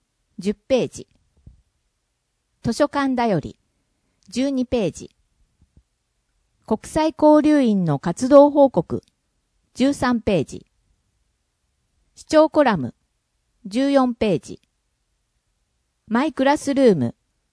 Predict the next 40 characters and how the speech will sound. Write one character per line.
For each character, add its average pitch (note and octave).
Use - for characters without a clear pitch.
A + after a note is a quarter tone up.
十 B3+
四 A#3+
ペ F#3
ー -
ジ。 -
一 D4+
歳 C4+
に G#3+
な F3+
り A#3+
ま A#3
し -
た、 -
十 B3+
五 A#3+
ペ A#3+
ー D3
ジ。 -
ヘ B3
ル D4
ス D4+
メ D#4
イ C4+
ト C4
さ G3
ん E3+
の C#3
ク F#3
ッ -
キ C#4
ン C#4
グ B3+
レ A#3
シ -
ピ、 -
十 C4+
五 A#3
ペ A3
ー -
ジ。 -